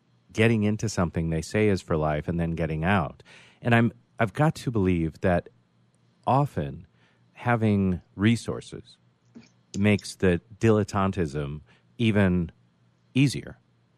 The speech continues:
Because if all you have to do to get out of a relationship is write a check and agree on who's gonna see the kids when, it's not the same. Many of us who don't have, you know, aren't in the one percent, for example, you know, we've got to deal with,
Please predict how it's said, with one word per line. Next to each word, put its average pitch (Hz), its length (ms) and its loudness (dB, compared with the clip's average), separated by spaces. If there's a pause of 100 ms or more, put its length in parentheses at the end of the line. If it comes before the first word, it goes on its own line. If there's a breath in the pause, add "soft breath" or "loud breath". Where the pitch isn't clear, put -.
(160)
Because 101 300 4
if 98 100 -4
all 127 140 4
you 131 100 2
have 107 180 2
to - 80 -6
do 92 280 2
to 92 100 -4
get 87 160 2
out 85 160 4
of 80 140 -2
a 80 100 -2
relationship 82 800 -4
is 78 160 -8
write 87 180 0
a 82 80 -4
check 80 320 -4
and 85 100 -6
agree 80 300 -6
on 78 160 -4
who's 78 200 -6
gonna 78 200 -4
see - 160 -8
the 76 100 -8
kids 76 320 -10
when, 90 360 -4 (600 soft breath)
it's 123 180 -4
not 147 180 2
the 110 100 0
same. 104 440 2
Many 104 240 2
of 92 100 0
us 90 280 -2 (100)
who 85 420 -4 (300)
don't 110 280 2
have, 85 380 -2 (580 soft breath)
you 101 120 -4
know, 73 180 -4 (340)
aren't 95 360 0
in 87 80 2
the 85 80 0
one 85 260 0
percent, 82 600 -6
for 87 100 0
example, 82 460 -4
you 98 120 0
know, 85 140 0
we've 92 280 -4
got 98 240 2
to 95 140 -2
deal 92 280 0
with, 85 280 -2